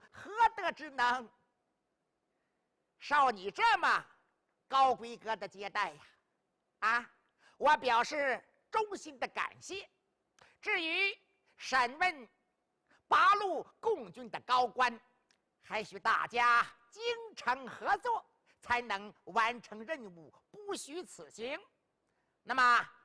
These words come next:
我就喝了这杯松田太君的欢迎酒。”说着，一扬脖把酒喝了。嘿，老松田一看高兴，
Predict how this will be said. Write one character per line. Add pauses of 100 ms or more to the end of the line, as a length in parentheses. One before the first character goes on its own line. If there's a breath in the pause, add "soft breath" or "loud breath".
(120)
我 (2250)
就
喝
了
这
杯 (1080)
松
田
太
君
的 (440)
欢
迎
酒。” (920)
说
着， (2000)
一
扬
脖
把
酒
喝
了。 (920)
嘿，
老
松
田
一
看
高
兴，